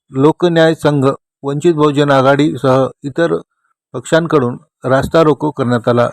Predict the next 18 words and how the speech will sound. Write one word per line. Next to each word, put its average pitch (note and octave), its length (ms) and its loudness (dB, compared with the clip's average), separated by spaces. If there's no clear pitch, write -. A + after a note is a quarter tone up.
दरम्यान, D3+ 360 0
ओबीसी, D#3+ 600 0
एससी, E3 380 0
एसटी D#3+ 280 0
आरक्षण C#3+ 520 0
समर्थकांनी C#3+ 840 0
रास्ता C3 380 -2
रोको D3+ 300 -2
आंदोलन C#3 480 0
करण्याचा B2 440 -2
प्रयत्न B2+ 380 -4
केला. A#2 280 -2
या D#3+ 280 2
आंदोलनात D3 540 2
मोठ्या C3+ 300 0
संख्येने C#3 460 -2
महिला C3+ 380 2
व D3+ 160 0